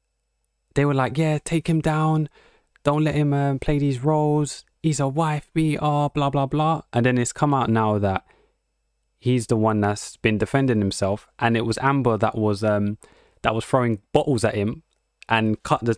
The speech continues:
like, tip of his finger. Like, I remember there was a picture where it looked like, like, the tip of his whole, like, finger had kinda come off, kind of thing. I'm thinking, the only time you should be throwing bottles when you up in the club, making it rain. I'm thinking, "Why are you throwing bottles indoors?" And apparently, as well as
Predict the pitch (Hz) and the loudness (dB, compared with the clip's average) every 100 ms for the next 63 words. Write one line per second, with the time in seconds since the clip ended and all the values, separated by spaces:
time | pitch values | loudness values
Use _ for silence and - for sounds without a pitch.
0 | - 113 - - 110 104 - 131 104 92 | -2 -6 -4 -2 -2 -2 0 0 0 0
1 | 101 117 107 101 101 - - 101 92 95 | 0 0 2 0 0 -2 -2 -2 0 0
2 | 104 110 107 104 - - 101 - - - | 0 0 -2 -4 -8 -8 -6 -6 -8 -4
3 | 113 101 98 - 104 95 95 - 127 107 | -2 -2 -4 0 0 0 -6 0 0 2
4 | 98 92 - 98 95 104 95 - - - | -2 -6 -4 -2 -2 -2 -2 -6 -6 -4
5 | 98 101 101 - - - 240 220 196 320 | -2 -4 -6 -10 -10 -4 0 0 2 0
6 | - 269 214 226 202 175 - 175 151 185 | 0 0 0 0 -2 -4 0 0 2 2
7 | 139 123 143 190 - 156 139 - 214 107 | 0 0 2 0 0 0 0 0 0 -2
8 | - _ - _ _ 135 156 170 151 143 | -8 _ -20 _ _ 0 2 2 2 2
9 | 196 151 147 226 208 180 175 320 339 - | 2 0 0 -2 0 0 2 -2 0 0
10 | 233 196 208 160 160 - 131 135 131 104 | 2 2 2 2 -2 -2 0 2 2 2
11 | 139 - - - _ _ _ _ _ _ | 0 -8 -20 -20 _ _ _ _ _ _
12 | _ _ - 139 147 214 226 151 123 165 | _ _ -4 -2 0 0 2 2 2 0
13 | - _ _ _ - 131 143 135 139 | -4 _ _ _ -2 0 0 0 -2